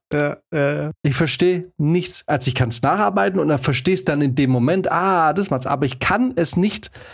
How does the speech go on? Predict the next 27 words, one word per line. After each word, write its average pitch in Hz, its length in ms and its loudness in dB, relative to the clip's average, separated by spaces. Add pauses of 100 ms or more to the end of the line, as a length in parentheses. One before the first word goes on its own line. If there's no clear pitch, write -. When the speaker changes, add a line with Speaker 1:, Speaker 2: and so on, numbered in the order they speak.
(120)
Speaker 2:
selber 185 640 0 (420)
aus 131 180 0
eigener 175 400 0
Kraft - 520 -4 (180)
wieder 135 680 0 (320)
quasi 127 260 0
mir 127 120 4
hervorrufen 156 720 0
und 135 160 0
sagen, 127 520 0
„Okay, 123 260 -2
alles 110 240 -2
klar, - 120 -4
ich 117 80 -2
mach 123 160 -4
es.“ - 160 -10
Speaker 1:
Mhm. 123 340 4
Speaker 2:
Nur 233 140 4
durch 190 200 0
größte 208 440 0
Anstrengung. 120 600 -4
Speaker 1:
Ich 147 120 0
kann 135 180 2
es 127 140 2
aber 123 160 2
auch 117 120 2
nicht. 123 300 -4